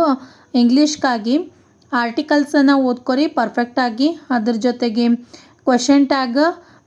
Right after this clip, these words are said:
ಮತ್ತು ಆಕ್ಟಿವ್ ವಾಯ್ಸ್, ಪ್ಯಾಸಿವ್ ವಾಯ್ಸ್, ಮ-, ಇನ್ನೊಂದು ಎರಡು ಮೂರು ಟಾಪಿಕ್ಸ್ ಅದಾವು, ಇವು ಕಂಪಲ್ಸರಿ ಓದ್ಕೊರಿ.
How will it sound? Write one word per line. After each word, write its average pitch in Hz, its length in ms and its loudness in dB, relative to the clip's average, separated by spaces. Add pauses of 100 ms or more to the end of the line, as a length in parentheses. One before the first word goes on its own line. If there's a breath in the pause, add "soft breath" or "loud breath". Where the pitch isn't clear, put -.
ಮತ್ತು 247 460 0
ಆಕ್ಟಿವ್ 240 520 -4
ವಾಯ್ಸ್, 269 340 2
ಪ್ಯಾಸಿವ್ 247 380 -2
ವಾಯ್ಸ್, 262 520 0 (440 soft breath)
ಮ-, 240 100 0
ಇನ್ನೊಂದು 277 460 4
ಎರಡು 277 240 2
ಮೂರು 269 260 4
ಟಾಪಿಕ್ಸ್ 262 480 -2
ಅದಾವು, 247 240 0
ಇವು 247 160 -2
ಕಂಪಲ್ಸರಿ 247 680 -2
ಓದ್ಕೊರಿ. 240 760 -2